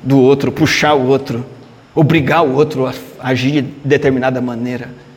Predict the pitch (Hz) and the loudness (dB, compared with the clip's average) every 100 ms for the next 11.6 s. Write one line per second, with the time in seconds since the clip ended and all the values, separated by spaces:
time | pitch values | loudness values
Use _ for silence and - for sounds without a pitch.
0 | - - - - - - - - 120 143 | -20 -20 -20 -20 -20 -20 -14 -2 2 4
1 | 165 - 156 143 135 120 143 156 135 131 | 4 2 2 2 0 2 4 4 2 2
2 | 127 151 143 131 120 - 131 135 123 127 | 2 0 0 -6 -8 -8 -2 0 2 0
3 | 147 143 147 131 156 - 123 110 - - | -2 -2 -2 -2 -2 -2 -2 -2 -12 -20
4 | - - - 139 - - 151 185 143 147 | -20 -20 -10 -6 -6 -6 -2 0 0 0
5 | 131 120 - 165 165 185 208 214 - - | 0 -2 0 0 4 2 2 -2 -4 -2
6 | 127 104 127 120 156 180 185 - 131 110 | -2 -2 -4 -2 -2 -2 -6 -8 -10 -8
7 | 120 117 147 156 175 - - 127 - - | -8 -4 -2 -2 -6 -8 -10 -10 -12 -18
8 | - - - - - 123 143 143 151 160 | -18 -16 -18 -6 0 2 2 0 0 2
9 | 147 - 151 143 135 - 143 135 139 143 | 0 -2 -2 -2 -4 -2 -2 -2 -4 -8
10 | - - - 139 139 123 - 120 104 104 | -16 -16 -8 0 2 0 -2 -6 -6 -8
11 | 104 98 - - - | -10 -14 -16 -18 -18